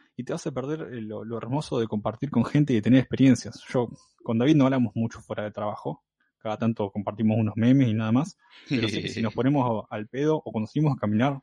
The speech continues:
Speaker 1: la vez que salimos, hablamos todas ane-, anécdotas del trabajo, o sea, en realidad es, gran parte de nues-, de nuestra vida se conecta por ese lado, entonces tenemos muchas anécdotas para hablar de eso, y no significa ni-, necesariamente que estamos proyectando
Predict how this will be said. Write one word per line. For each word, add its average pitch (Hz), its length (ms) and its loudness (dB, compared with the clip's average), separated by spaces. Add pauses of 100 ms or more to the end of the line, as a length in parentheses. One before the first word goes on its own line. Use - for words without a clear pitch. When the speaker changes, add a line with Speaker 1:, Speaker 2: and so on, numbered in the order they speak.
Speaker 1:
la 107 140 -8
vez 113 140 -10
que 127 100 -10
salimos, 127 480 -8 (420)
hablamos 147 340 -2
todas 151 200 0
ane-, 120 180 2
anécdotas 127 580 -6
del 104 80 -12
trabajo, 117 420 -12
o 107 40 -20
sea, 117 160 -6
en 101 80 -6
realidad 113 400 -4
es, - 180 -16 (1080)
gran 139 200 0
parte 156 280 -2
de 107 120 0
nues-, 104 180 -6 (180)
de 110 140 -8
nuestra 107 300 -8
vida 139 280 0
se - 160 -14
conecta 110 320 -4
por 107 160 -8
ese 127 160 -10
lado, 120 340 0
entonces 123 520 -8 (440)
tenemos 131 260 0
muchas 139 300 0
anécdotas 107 340 -4
para 107 120 -4
hablar 107 160 -2
de 131 60 -2
eso, 156 200 -2
y 120 80 -2
no 160 160 2
significa 175 340 -4
ni-, 127 140 2 (180)
necesariamente 143 540 -4
que 117 60 -10
estamos 139 440 -4 (180)
proyectando 113 680 -4